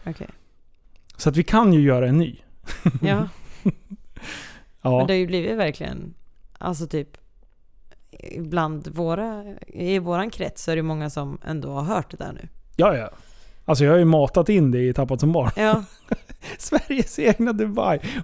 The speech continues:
Speaker 1: Men jag
Speaker 2: Liv
Speaker 1: undrar om
Speaker 2: bor ju
Speaker 1: fo-
Speaker 2: på andra sidan pölen här.
Speaker 1: Ja, och jag undrar om folk f-, tror att det är du som har hittat på det.
Speaker 2: Du, vet du vad?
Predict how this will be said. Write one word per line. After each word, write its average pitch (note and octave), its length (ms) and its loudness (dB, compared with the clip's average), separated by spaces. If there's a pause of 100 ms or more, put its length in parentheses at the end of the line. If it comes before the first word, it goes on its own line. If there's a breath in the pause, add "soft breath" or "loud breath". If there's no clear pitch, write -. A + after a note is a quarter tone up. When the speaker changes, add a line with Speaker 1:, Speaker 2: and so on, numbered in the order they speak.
Speaker 1:
Men A3+ 80 8
jag C4 120 8
Speaker 2:
Liv G#3+ 100 6
Speaker 1:
undrar F3 120 4
om - 60 10
Speaker 2:
bor E3+ 120 8
ju E3 80 8
Speaker 1:
fo- - 40 -4
Speaker 2:
på E3 100 2
andra D#3 200 4
sidan D3 300 4
pölen B2 380 2
här. G#2 220 -12 (120)
Speaker 1:
Ja, F#3+ 240 0
och F#3 140 -6
jag G3+ 140 0
undrar G3+ 340 -2
om F3+ 200 -4
folk D#3+ 500 -6 (160)
f-, - 100 -20 (220)
tror G#3 300 -2
att D3 120 -4
det D#3 80 -8
är C#3+ 60 -6
du G#3 180 -4
som D3 180 -10
har - 100 -8
hittat D3 260 -10
på A2+ 140 -12
det. - 120 -18 (760)
Speaker 2:
Du, D3+ 360 4
vet D#3 140 4
du E3 60 0
vad? E3 260 0